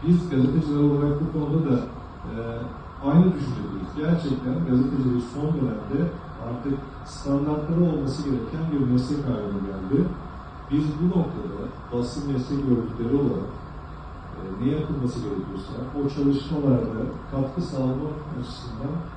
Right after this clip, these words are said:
her zaman göre hazır olduğumuzu bildirmek istiyorum. Bu ülkenin kurucusu Mustafa Kemal Atatürk'ün mücadele yıllarında çıkarılmasını istediği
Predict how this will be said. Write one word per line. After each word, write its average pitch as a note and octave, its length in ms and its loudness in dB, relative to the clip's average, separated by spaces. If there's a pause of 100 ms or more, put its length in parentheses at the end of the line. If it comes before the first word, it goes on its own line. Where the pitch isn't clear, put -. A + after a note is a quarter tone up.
(460)
her E3 180 8
zaman B2 360 6
göre B2 260 8
hazır C3 220 6
olduğumuzu A2 640 4 (320)
bildirmek B2+ 480 8
istiyorum. F3 420 -4 (4000)
Bu G3+ 200 6
ülkenin G3 440 4
kurucusu D3+ 680 2 (440)
Mustafa D3 460 -2
Kemal C#3 280 2
Atatürk'ün B2+ 720 -2 (640)
mücadele C#3+ 240 -4
yıllarında A2+ 680 0 (380)
çıkarılmasını C#3 720 -2
istediği A#2+ 600 -2